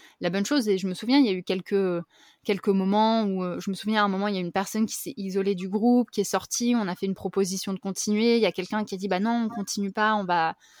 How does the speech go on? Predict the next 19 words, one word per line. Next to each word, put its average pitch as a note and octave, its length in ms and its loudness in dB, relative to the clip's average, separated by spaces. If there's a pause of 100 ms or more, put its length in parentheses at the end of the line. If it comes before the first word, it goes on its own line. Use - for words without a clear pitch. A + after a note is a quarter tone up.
(140)
on - 40 -8
va F#3 80 -2
faire G3 200 -4
une G3+ 120 0
pause, A#3 260 2
on G#3 40 -2
va F#3 120 0
voir F#3+ 160 0
si - 140 -8
cette - 200 -8
personne F#3+ 340 -4
allait F3+ 220 -2
bien. » B3+ 340 4
Et F#3+ 140 -2
ça - 220 -4
s'est F3+ 200 -8
toujours B3 320 -6
passé A3 360 -2
en, F#3 320 -2